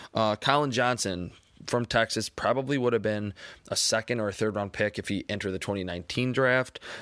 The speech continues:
Um, decided to stay at, at Austin, kinda gearing up for this big year for the Longhorns.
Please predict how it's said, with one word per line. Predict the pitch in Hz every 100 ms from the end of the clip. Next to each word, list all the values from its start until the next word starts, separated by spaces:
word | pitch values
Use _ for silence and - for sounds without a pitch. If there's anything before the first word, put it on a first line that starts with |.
| -
Um, | 104 98 95 92 87
decided | 98 98 95
to | 92
stay | - 113 117 -
at, | 107 - _
at | 113 113
Austin, | 110 107 -
kinda | 104 104
gearing | 98 101 101
up | 101 -
for | 101
this | 95
big | 90 107 92
year | 104
for | 104 107
the |
Longhorns. | 110 110 107 110 113 110